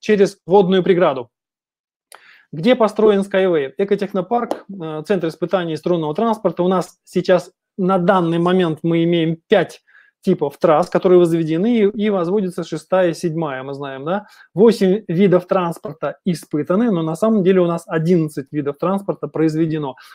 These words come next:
И шесть тысяч посетителей стали пассажирами, это в последний Экофест. На-, реальная фотография,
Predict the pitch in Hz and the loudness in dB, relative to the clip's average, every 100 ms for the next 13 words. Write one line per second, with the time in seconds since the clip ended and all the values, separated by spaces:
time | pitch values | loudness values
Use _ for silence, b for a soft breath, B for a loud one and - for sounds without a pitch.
0 | B - 247 233 214 202 208 202 180 - | B 0 2 4 2 4 0 0 -2 -2
1 | 175 180 170 220 208 180 165 170 170 170 | -2 0 -2 -2 0 0 -2 0 0 0
2 | b b b _ 160 - 156 170 190 180 | b b b _ -4 0 0 2 2 0
3 | 180 175 180 - 151 - 165 165 156 151 | -2 -4 -4 -4 -8 -2 0 0 -2 -6
4 | 208 160 156 147 139 143 123 _ b b | -6 -6 -4 -8 -4 -6 -6 _ b b
5 | b _ 156 180 165 170 208 202 165 160 | b _ -6 -2 2 6 6 6 2 0
6 | 165 175 180 170 - 156 147 151 | 0 2 2 2 0 0 0 -2